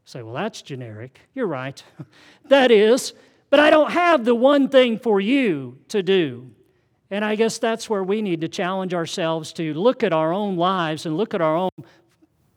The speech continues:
faith and measuring of our spiritual growth and say, "What is it I need to work on?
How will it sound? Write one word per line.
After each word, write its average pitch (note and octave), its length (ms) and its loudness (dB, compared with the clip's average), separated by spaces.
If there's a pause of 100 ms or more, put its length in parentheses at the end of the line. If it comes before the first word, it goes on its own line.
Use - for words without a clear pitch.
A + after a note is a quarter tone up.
(260)
faith D#3 520 -6 (600)
and E3+ 200 -4
measuring F3 560 -2
of C#3+ 100 -6
our C#3+ 120 -4
spiritual G3+ 600 -6
growth F3+ 400 -2
and D#3+ 120 -6
say, G#3 300 -4
"What F#3 480 -6
is A3+ 220 -2
it G3 100 -4
I F3+ 180 -4
need E3+ 220 -4
to D#3 60 -8
work C3+ 300 -10
on? A#2 280 -20